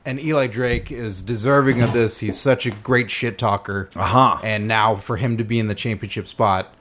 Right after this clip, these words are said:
Speaker 1: is fantastic.
Speaker 2: Yeah, I think it's really great 'cause I'm a fan of his. We've been watching him out here for a long time before he was Eli Drake. He was Sean Ricker.
Speaker 1: Mm-hmm.
Speaker 2: Um, and,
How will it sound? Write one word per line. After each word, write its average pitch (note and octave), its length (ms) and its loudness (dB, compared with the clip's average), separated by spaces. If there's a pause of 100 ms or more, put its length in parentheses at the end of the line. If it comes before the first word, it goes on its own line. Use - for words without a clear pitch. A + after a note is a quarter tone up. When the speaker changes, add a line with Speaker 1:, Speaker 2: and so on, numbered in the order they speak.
(180)
Speaker 1:
is G2 320 -6
fantastic. A#2+ 1040 -2 (680)
Speaker 2:
Yeah, F3+ 180 0
I B3+ 140 0
think C#4 200 -2
it's - 160 -4
really D#3 280 2
great C#3+ 300 0
'cause D3+ 140 -2
I'm E3+ 140 2
a D#3+ 60 2
fan D#3 200 2
of C3 60 -2
his. C#3+ 160 -2
We've G#3+ 200 -4
been F3+ 160 2
watching C#3+ 340 2
him C#3+ 160 4
out B2+ 160 4
here G#3 200 2
for - 180 0
a B2 60 6
long D3+ 360 2
time B2 280 0
before F3 380 0
he D#3+ 140 2
was C#3 340 2 (340)
Eli D#3 360 4
Drake. C3 540 2
He C#3+ 120 0
was C3 140 2
Sean A#2+ 400 0
Ricker. A#2 560 0
Speaker 1:
Mm-hmm. B2+ 380 -6
Speaker 2:
Um, B2 480 4
and, B2+ 480 2